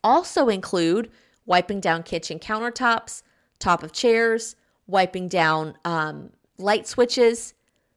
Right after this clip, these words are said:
And if you don't communicate that, you'll be left with frustration and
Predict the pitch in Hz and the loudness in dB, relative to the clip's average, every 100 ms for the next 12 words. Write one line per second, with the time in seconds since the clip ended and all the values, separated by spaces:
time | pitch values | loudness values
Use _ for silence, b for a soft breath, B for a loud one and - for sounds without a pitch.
0 | _ _ _ _ 208 196 202 202 180 - | _ _ _ _ -6 -6 -4 -6 -6 -8
1 | 190 190 302 381 285 226 165 - 151 156 | -10 -6 -4 -4 -4 -2 -2 -2 -2 -4
2 | - - _ _ _ _ 196 254 269 240 | -8 -18 _ _ _ _ -4 -2 0 0
3 | 214 196 - 185 - 175 175 - 196 190 | 0 0 -2 -8 -6 -6 -4 -4 -4 -4
4 | - 165 165 - 349 311 220 254 - 214 | -4 -6 -8 -10 -2 2 4 2 0 -2